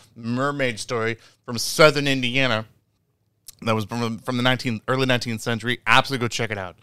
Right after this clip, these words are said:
So, first comment we got comes to us from Creepy California,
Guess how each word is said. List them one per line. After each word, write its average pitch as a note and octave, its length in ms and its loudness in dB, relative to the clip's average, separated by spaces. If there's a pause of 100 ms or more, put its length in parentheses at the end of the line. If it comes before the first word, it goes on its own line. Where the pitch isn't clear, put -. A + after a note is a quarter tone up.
(380)
So, F#3 400 0 (400)
first F#3 220 2
comment F3+ 320 2
we E3 100 0
got D3 300 4
comes D3 260 -2
to C#3 100 -2
us C3+ 100 -4
from E3 480 2 (340)
Creepy C3+ 320 -2
California, C#3+ 800 6